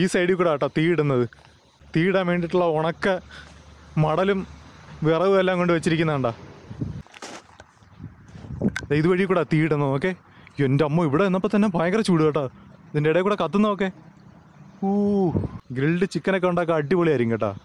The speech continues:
ദേ ഇതിനകത്തൂടെ തീ ഇട്ടിട്ട് മുകളിലായിട്ടാണ് ചുടുകട്ട വെച്ചിരിക്കുന്നത്. അങ്ങനെയായി നമ്മുടെ ചുടുകട്ട ഉണ്ടാക്കുന്നത്. ചുടുന്ന കട്ട, അങ്ങനെ ചുടുകട്ട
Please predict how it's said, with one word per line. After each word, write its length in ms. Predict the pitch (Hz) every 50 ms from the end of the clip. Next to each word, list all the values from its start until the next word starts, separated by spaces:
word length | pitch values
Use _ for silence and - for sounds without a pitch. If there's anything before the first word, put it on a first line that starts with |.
| - - - - - - - -
ദേ 80 | 135 139 143
ഇതിനകത്തൂടെ 460 | 139 156 160 156 151 147 175 170 175 - -
തീ 80 | 180 170 175 185
ഇട്ടിട്ട് 300 | 165 - 175 143 180 190 - - - - - - - - - - - - - - - - - 147
മുകളിലായിട്ടാണ് 580 | 151 151 165 180 185 185 175 175 - 170 156 147 -
ചുടുകട്ട 280 | 160 151 156 165 160 170 151
വെച്ചിരിക്കുന്നത്. 460 | 135 - 143 135 123 131 123 113 104 - - - - - - - - - - -
അങ്ങനെയായി 480 | 131 135 147 151 151 147 147 143 151 160 165 - - - - - - - - - - -
നമ്മുടെ 220 | 139 139 139 139 - -
ചുടുകട്ട 320 | 160 147 156 170 165 - 165 147 135
ഉണ്ടാക്കുന്നത്. 460 | 135 139 139 123 131 123 113 104 - - - - - - - - - - - - - - - - - - - - - - - -
ചുടുന്ന 340 | - 185 170 220 214 208 220 196 165
കട്ട, 160 | 139 - - 117 - -
അങ്ങനെ 200 | 127 147 160 165 170 165 -
ചുടുകട്ട 320 | - 175 185 190 185 -